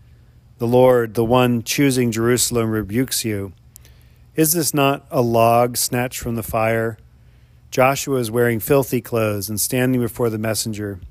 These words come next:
He responded to those standing before him, "Take off his filthy clothes."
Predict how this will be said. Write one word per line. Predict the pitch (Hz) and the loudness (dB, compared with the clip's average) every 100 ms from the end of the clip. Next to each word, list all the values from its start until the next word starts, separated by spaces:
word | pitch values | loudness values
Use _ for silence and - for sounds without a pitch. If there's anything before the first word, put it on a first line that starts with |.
| - | -12
He | - | -2
responded | 131 131 - 139 139 131 117 - - - - - - - | 0 0 2 2 4 2 0 -6 -20 -20 -20 -20 -20 -14
to | 139 | 2
those | 175 175 | 4 4
standing | - 151 143 139 | 4 2 4 4
before | 131 - 147 135 | 2 2 4 4
him, | 123 110 | 2 -2
"Take | 101 160 160 | -2 0 4
off | 160 160 | 2 2
his | 143 - | -2 -2
filthy | 143 127 123 | 0 0 -2
clothes." | 110 117 110 101 95 | -6 -6 -6 -6 -8